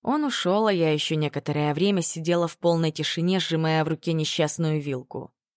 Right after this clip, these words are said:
Аппетит пропал, да и о какой еде могла идти речь в такой момент? Эгон Дербер решил поиграть со мной. Думал, я спрячусь, струшу или растаю от его слов? Ничего подобного.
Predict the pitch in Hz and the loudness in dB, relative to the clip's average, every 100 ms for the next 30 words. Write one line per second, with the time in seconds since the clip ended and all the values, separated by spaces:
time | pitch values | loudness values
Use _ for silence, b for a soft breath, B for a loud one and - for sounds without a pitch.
0 | _ _ - 175 185 185 302 - 165 - | _ _ -4 0 0 2 0 2 0 2
1 | 202 226 214 _ _ _ - 165 165 160 | 2 2 0 _ _ _ -2 4 6 4
2 | 156 170 254 190 156 156 156 151 151 151 | 2 0 0 2 0 2 2 2 2 4
3 | 151 156 160 196 - - - 139 - 160 | 2 2 2 2 0 -12 -6 -6 0 0
4 | 156 156 156 147 127 127 - _ _ _ | 2 0 0 -2 -6 -8 -16 _ _ _
5 | _ _ _ _ - 208 220 214 202 185 | _ _ _ _ -4 0 2 2 2 2
6 | 208 233 170 143 135 - _ _ 220 208 | 2 2 0 -2 -4 -8 _ _ 0 0
7 | - 226 240 233 208 214 143 - 139 135 | 0 0 2 2 2 0 0 -4 -4 -4
8 | 127 113 - _ _ _ - 156 170 170 | -6 -8 -16 _ _ _ -6 2 4 4
9 | 165 156 156 - 170 180 - 156 - - | 4 2 0 2 2 2 -2 -4 -6 -8
10 | - 175 180 - 170 - _ _ 196 185 | -2 2 2 2 -2 -4 _ _ 2 4
11 | 175 170 - 175 175 - - 185 165 170 | 4 2 2 2 2 0 -2 0 2 2
12 | - 196 240 - - _ _ _ 254 285 | 0 0 -2 -6 -20 _ _ _ -4 -2
13 | 208 - 175 160 - 147 135 110 - 139 | -2 0 2 2 2 0 0 -2 -4 -10
14 | 131 170 | -10 -14